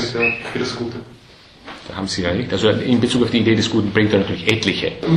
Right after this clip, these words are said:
Speaker 2: äh, Argumente da und unter anderem auch dieses, wenn wir es formal ausdrücken, können wir vielleicht sagen, das ist eben auch eine Form des Tritos Anthropos Argumentes, also eine Form dieses, ich weiß nicht, ob Ihnen diese Wendung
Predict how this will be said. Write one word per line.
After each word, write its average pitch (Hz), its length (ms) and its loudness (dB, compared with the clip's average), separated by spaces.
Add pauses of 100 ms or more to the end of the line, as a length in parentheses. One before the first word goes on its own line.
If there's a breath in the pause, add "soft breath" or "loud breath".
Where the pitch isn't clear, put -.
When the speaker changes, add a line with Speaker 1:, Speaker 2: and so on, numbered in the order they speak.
(160)
Speaker 2:
äh, 107 100 4 (120)
Argumente 101 480 4
da 101 160 4
und 107 180 2
unter 117 300 4
anderem 104 320 4 (320 loud breath)
auch - 180 2
dieses, 123 320 2
wenn 120 140 4
wir 117 80 4
es 107 80 2
formal 104 500 4
ausdrücken, 110 440 2 (320 loud breath)
können 113 220 4
wir 107 120 4
vielleicht 98 480 -2
sagen, 90 320 2 (340 loud breath)
das 101 160 -6
ist 101 160 -2
eben 98 160 0
auch 90 240 2
eine 98 380 0
Form 87 440 2
des 85 180 -2
Tritos 87 360 -4
Anthropos 80 600 -4
Argumentes, 85 680 -10
also - 180 -8
eine 98 540 2 (340 loud breath)
Form 95 400 4
dieses, 98 440 4 (260)
ich - 80 -2
weiß 92 140 2
nicht, 110 80 0
ob 90 60 -2
Ihnen 95 140 0
diese 90 200 -2
Wendung 98 260 4